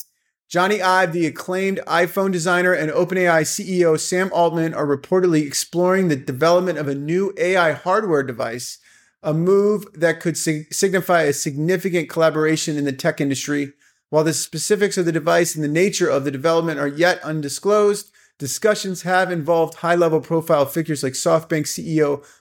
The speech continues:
Masayoshi Son. Open A I ha-, could potentially gain a competitive edge, uh, in the intensifying A I market with such a consumer device. Um,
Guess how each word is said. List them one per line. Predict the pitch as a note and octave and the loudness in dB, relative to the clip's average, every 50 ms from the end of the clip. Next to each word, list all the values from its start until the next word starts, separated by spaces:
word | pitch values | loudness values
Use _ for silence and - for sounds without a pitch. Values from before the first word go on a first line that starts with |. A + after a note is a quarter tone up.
| _ - | _ 0
Masayoshi | D3+ D#3+ D#3 - D3 C#3 D3+ E3 E3 D#3+ E3 D#3 | 0 0 2 0 0 0 0 0 0 -2 -4 -8
Son. | - - D#3 C#3+ C3+ C3 B2+ B2+ B2+ _ _ _ _ _ _ _ _ - | -8 -6 -6 -6 -6 -6 -8 -10 -12 _ _ _ _ _ _ _ _ -2
Open | F#3 F3 D#3 G3 | -2 0 2 2
A | G3 F#3 | 2 4
I | F#3 F3+ F3 F3 | 4 4 4 4
ha-, | F3 E3+ E3+ E3+ - | 2 0 0 -2 -6
could | - - F3+ E3+ | -6 -4 -4 -4
potentially | - C#3 - F#3 F#3 F3 F3 F3+ F3 | -4 -4 -4 -4 -2 -2 -2 -2 -2
gain | C#3+ D3+ E3+ E3+ E3+ | 0 0 0 2 2
a | D#3+ C#3+ | 0 0
competitive | - D3+ C3+ - E3 F3 E3+ E3+ D#3 D3 C3+ | -2 -4 -4 0 0 0 2 2 2 2 2
edge, | D#3 D#3+ E3 E3 D#3+ D3+ C#3+ - - _ _ _ _ _ _ _ _ | 4 4 4 4 2 0 -4 -12 -16 _ _ _ _ _ _ _ _
uh, | - E3+ C#3+ C3+ C3 C3+ C3+ C3+ C3+ B2+ - _ - | -4 0 0 2 2 2 2 0 -2 -4 -12 _ -2
in | - E3+ E3 | 2 4 4
the | E3 E3 D3+ | 4 4 4
intensifying | C#3 C3+ - F#3+ F#3 E3+ F3+ D#3+ - E3+ D#3 C#3+ C#3 D3 - | 2 0 0 -2 0 0 -2 -2 0 0 0 0 0 -2 -2
A | - E3 F3 F3 | 0 2 2 4
I | D#3+ D3 C#3+ | 4 2 2
market | D3 D#3 D#3+ E3+ E3 - D#3 C3+ B2+ | 2 2 2 2 2 0 -2 -2 -2
with | C3+ C3 - | -2 -4 -2
such | - F3 D#3+ D#3 D#3+ - | 0 0 0 0 0 -4
a | - C3+ | -10 -8
consumer | - - B2+ B2+ - - E3 D#3 D3 C3+ B2+ | -6 -6 -6 -6 -4 -4 -2 0 0 -2 -2
device. | A#2+ A#2+ A2 C3+ D3+ D#3+ D#3 D#3+ - - - _ _ - - _ _ _ _ - | -4 -2 0 2 2 4 2 0 -2 -6 -12 _ _ -20 -20 _ _ _ _ -4
Um, | C#3+ C3 B2+ C3 C3 C3 C3 - | -2 0 0 -2 -4 -8 -10 -14